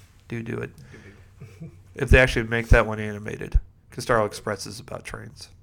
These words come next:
Speaker 1: racing.
Speaker 2: Okay.
Speaker 1: They did that one on roller skates. I actually really liked that one because I was young when I went and saw that one, 'cause we saw that one in Dallas, I remember. I don't remember the music very much, but I remember everyone being on roller skates doing cool tricks and stuff.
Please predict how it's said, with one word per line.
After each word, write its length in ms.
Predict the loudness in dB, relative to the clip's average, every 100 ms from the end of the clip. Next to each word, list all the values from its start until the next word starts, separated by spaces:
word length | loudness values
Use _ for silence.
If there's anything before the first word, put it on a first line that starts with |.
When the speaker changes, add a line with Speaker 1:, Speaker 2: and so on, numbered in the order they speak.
| _ _ -10
Speaker 1:
racing. 340 | -8 -8 -14 -18 _ -20 _ -20
Speaker 2:
Okay. 240 | -20 -18 -20 -20 -20 _ _ -12
Speaker 1:
They 80 | -6
did 160 | -4 -2
that 120 | -2
one 120 | -4
on 80 | -8
roller 240 | -6 -6
skates. 420 | -8 -12 -12 -14 -16 _ -20
I 40 | -20
actually 280 | -12 -12 -12 -16 -8
really 300 | -6 -6 -10
liked 220 | -10 -12
that 180 | -12 -12
one 160 | -16 -20 -20 -20 -20 -20 -20 -20 _ _
because 720 | -6 2 4 2 -6 -10 -8
I 80 | -6
was 200 | -6 -4
young 360 | -4 -6 -10 -14
when 140 | -12
I 60 | -12
went 100 | -12
and 80 | 0
saw 180 | 0
that 220 | 0 -6 -8
one, 120 | -12
'cause 160 | -4
we 60 | -2
saw 160 | 0 0
that 140 | -2
one 100 | -6
in 120 | -10
Dallas, 360 | -10 -10 -6 -6
I 40 |
remember. 480 | -8 -10 -14 -14 -16 _ _ -20 -20 -20 _ _ _ _ -10 -2
I 40 |
don't 100 | -2 0
remember 200 | 0 0
the 100 | -2
music 440 | -6 -8 2 2
very 260 | 4 0 0
much, 320 | -2 -4 -4
but 80 | -4
I 60 |
remember 800 | -4 -4 -4 -4 -2 -4 -6 -10 -6
everyone 300 | -4 -4 -6
being 140 | -6
on 140 | -6 -6
roller 180 | -6 -8
skates 300 | -10 -12 -10
doing 240 | -10 -10
cool 180 | -12 -12
tricks 320 | -10 -10 -10
and 80 | -14
stuff. 320 | -12 -12